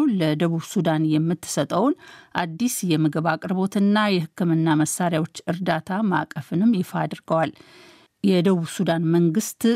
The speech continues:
ባወጣው መግለጫ ውይይቱ ፍልስጤሞችን ከጋዛ አውጥቶ ወደ ደቡብ ሱዳን ማስፈርን የሚመለከት ነው በሚል የሚወጡ ዘገባዎችን ውድቅ አድርጓል። የእስራኤል ጠቅላይ ሚኒስትር ቤንያሚን ነታንያሁ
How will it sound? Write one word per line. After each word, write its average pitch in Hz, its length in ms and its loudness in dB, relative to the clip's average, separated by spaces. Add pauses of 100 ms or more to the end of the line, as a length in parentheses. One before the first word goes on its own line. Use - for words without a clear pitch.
ባወጣው 170 500 0
መግለጫ 180 420 -2 (140)
ውይይቱ 185 540 0
ፍልስጤሞችን 170 920 0 (400)
ከጋዛ 185 440 0 (100)
አውጥቶ 165 560 -2
ወደ 165 260 2
ደቡብ 160 440 0
ሱዳን 170 460 0
ማስፈርን 180 580 0 (120)
የሚመለከት 170 920 4
ነው 170 120 2
በሚል 180 400 2 (100)
የሚወጡ 160 540 2 (720)
ዘገባዎችን 170 760 0
ውድቅ 160 280 -2
አድርጓል። 165 480 -2
የእስራኤል 160 420 -4
ጠቅላይ 165 280 0
ሚኒስትር 160 360 -2
ቤንያሚን 160 520 2
ነታንያሁ 190 520 0